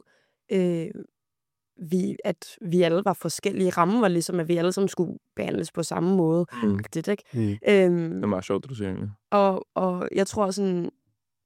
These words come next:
Speaker 1: jeg havde nogle helt vildt gode lærere, som også så, at jeg nogle gange syntes, det var svært. Og
Speaker 2: Ja.
Speaker 1: så så også, at jeg var mega god socialt.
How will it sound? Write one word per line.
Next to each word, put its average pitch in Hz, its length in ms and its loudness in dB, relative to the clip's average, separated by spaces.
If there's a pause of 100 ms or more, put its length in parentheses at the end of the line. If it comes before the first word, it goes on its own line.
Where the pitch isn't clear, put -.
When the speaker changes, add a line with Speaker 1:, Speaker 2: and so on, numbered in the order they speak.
(160)
Speaker 1:
jeg 196 200 4
havde 208 240 6
nogle 196 220 2
helt 233 240 -2
vildt 196 160 0
gode 190 240 2
lærere, 185 520 0
som 175 520 -2 (460)
også 226 300 4
så, 208 340 2 (160)
at 202 80 2
jeg 185 100 4
nogle 190 180 4
gange 175 320 0 (160)
syntes, - 280 -4
det 180 100 -6
var 170 60 -4
svært. - 360 -8 (420)
Og 110 60 4
Speaker 2:
Ja. 104 80 6
Speaker 1:
så - 80 -2
så 104 120 2
også, - 380 2
at 190 100 -4
jeg 151 160 -2
var 180 140 -6 (100)
mega 254 320 2
god 208 200 -2
socialt. 196 600 -6